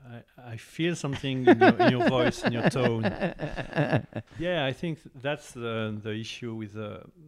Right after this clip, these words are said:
Speaker 1: with the, with the d-, with the design. So, and, and, and also the data we have, uh, recently is that forty-three percent of them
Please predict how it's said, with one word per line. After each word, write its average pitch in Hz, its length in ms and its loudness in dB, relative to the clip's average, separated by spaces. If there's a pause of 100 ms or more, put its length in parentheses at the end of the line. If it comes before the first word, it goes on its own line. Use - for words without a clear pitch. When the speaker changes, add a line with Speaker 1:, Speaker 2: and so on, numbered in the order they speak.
(120)
Speaker 1:
with 117 220 -12
the, 110 260 -10
with 113 320 -14
the 110 80 -12
d-, 104 140 -16 (320)
with 107 140 -16
the 110 60 -14
design. 107 480 -6 (460)
So, 113 520 -6 (1600)
and, 135 280 -4
and, 135 200 -6
and 139 320 -2
also 165 220 -2
the 123 100 -4
data 131 300 -6
we 117 100 -6
have, 113 300 -6
uh, 107 280 -6 (460)
recently 123 460 -10
is - 360 -12
that 110 200 -12
forty-three 170 800 -6
percent 113 460 -10
of 104 120 -16
them 110 300 -6